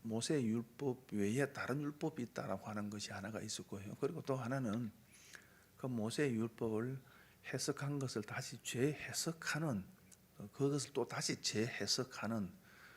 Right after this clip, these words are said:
그런 해석들을 이야기를 합니다. 그래서 율법을 해석한 것이 미시나라 그러고요. 미시나를 해석한 것이 게마라라고 하는 것이고, 또 게마라라는 것을 해석한 것이 두 종류가 있는데,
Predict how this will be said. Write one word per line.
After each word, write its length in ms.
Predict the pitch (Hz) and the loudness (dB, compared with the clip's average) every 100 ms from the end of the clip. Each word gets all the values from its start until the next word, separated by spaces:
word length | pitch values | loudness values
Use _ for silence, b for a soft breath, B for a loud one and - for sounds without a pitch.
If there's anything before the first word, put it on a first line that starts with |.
| B B | B B
그런 200 | - 104 | -6 -4
해석들을 840 | - 98 131 - 123 113 95 95 - - | 0 2 2 2 4 6 4 0 -6 0
이야기를 560 | 95 90 98 107 98 | 0 0 0 0 0
합니다. 560 | 92 101 92 82 82 - | -2 -2 -2 -4 -8 -8
그래서 260 | 117 113 135 | -8 -6 2
율법을 440 | 139 147 165 147 | 2 4 2 2
해석한 360 | 113 117 123 123 | 0 0 2 4
것이 240 | 117 120 | 2 2
미시나라 640 | 107 107 107 139 120 104 95 | 2 2 0 0 0 0 -2
그러고요. 520 | 101 98 92 107 156 B B B B B - | -2 0 0 -2 -4 B B B B B 0
미시나를 640 | 120 - 196 151 120 120 | 2 4 6 4 2 -2
해석한 500 | - 117 113 120 120 | -4 -2 -2 -2 -2
것이 240 | 117 113 | -2 -2
게마라라고 800 | - 101 104 123 143 131 104 98 | -4 -2 -2 2 4 4 4 0
하는 200 | 95 98 | -2 -4
것이고, 500 | 98 92 - 87 90 - B B B B B | -4 -6 -8 -8 -10 -12 B B B B B
또 100 | 127 | -4
게마라라는 760 | 117 113 143 196 185 120 123 | 0 2 4 4 4 2 2
것을 320 | 107 113 113 117 B B B B B | 0 0 0 -2 B B B B B
해석한 560 | 107 - 135 - 147 151 | 0 2 0 0 0 2
것이 320 | 123 117 127 | 4 4 2
두 120 | - | 0
종류가 440 | 110 135 151 123 101 | 4 4 4 4 6
있는데, 680 | 101 107 110 104 139 185 | 6 6 4 4 2 0